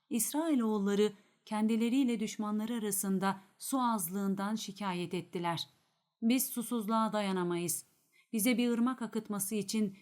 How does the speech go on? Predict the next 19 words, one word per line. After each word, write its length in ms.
Yüce 240
Allah'a 520
dua 320
et." 320
dediler. 520
Şemüel 560
aleyhisselam 800
Rabbine 440
dua 320
etti. 420
Yüce 260
Allah 500
onlar 300
için 480
bir 260
ırmak 400
akıttı. 520
Bu 200
ırmak 460